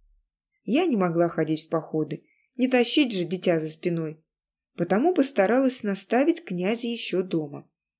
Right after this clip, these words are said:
Теперь он внимательно прислушивался к моим словам. К моему удивлению, оказалось, что я помню многое, в том числе и взятие Копорья. С чего бы,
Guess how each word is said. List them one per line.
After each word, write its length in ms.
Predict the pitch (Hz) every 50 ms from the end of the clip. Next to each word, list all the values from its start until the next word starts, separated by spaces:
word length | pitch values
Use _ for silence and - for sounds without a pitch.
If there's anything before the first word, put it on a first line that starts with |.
| _ _ _ _ _ _ _ -
Теперь 340 | - 160 - 175 190 202 208
он 80 | 196
внимательно 640 | 180 175 190 180 170 170 202 208 - 214 196 190 185
прислушивался 760 | 175 185 185 185 - 196 196 185 - - 165 165 165 175 180
к 80 | 175 175
моим 180 | 180 180 175
словам. 500 | 170 170 185 180 185 180 180 165 151 - _ _ _ _ _ _ _ _ _ _ _ _
К 100 | _ -
моему 340 | 175 175 185 196 214 226 220 -
удивлению, 920 | 190 190 165 180 180 175 175 185 233 294 320 277 214 175 160 156 156 _ _ _ _ _ _
оказалось, 720 | - 180 180 - 190 196 196 202 262 320 339 277 208 196
что 220 | - - - 226 233
я 180 | 254 302 320
помню 460 | 320 320 330 330 330 320 320 339 320
многое, 640 | 269 214 190 196 220 240 226 220 175 165 170 165 _ _ _ _ _
в 80 | -
том 260 | - - 277 330 339 -
числе 560 | - 220 - - - 175 165 151 156 - _ _ _ -
и 140 | 208 208
взятие 440 | 180 180 220 262 285 277 - 311 294
Копорья. 760 | 285 - 320 330 320 320 214 175 160 151 156 156 156 - _ _ _ _ _ _ _ _ _ _ _ _ _ _ -
С 80 | -
чего 420 | - - - 185 180 180 190 175 147
бы, 220 | 156 147 -